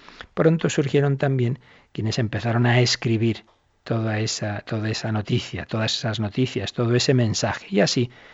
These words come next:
posteriormente, en un segundo momento, el Evangelio pa-, pasó a significar también el escrito que contiene esos mensajes. Pero,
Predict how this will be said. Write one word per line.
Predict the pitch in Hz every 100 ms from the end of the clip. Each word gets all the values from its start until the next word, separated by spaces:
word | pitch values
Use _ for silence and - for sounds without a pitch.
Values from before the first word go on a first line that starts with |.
| - _
posteriormente, | - - - 113 123 120 131 110
en | 101
un | 110
segundo | - 101 101 113
momento, | 131 123 107 113 123 - - - -
el | -
Evangelio | 127 135 123 117 123 123
pa-, | - 107 98
pasó | 120 - 127
a |
significar | - 113 120 151 - 127 120 117
también | 131 135 117 - -
el | 160 160
escrito | 165 - - 151 - 123 - - - _
que | -
contiene | 117 107 98 107 101
esos | - 104 -
mensajes. | 87 - - - -
Pero, | 123 175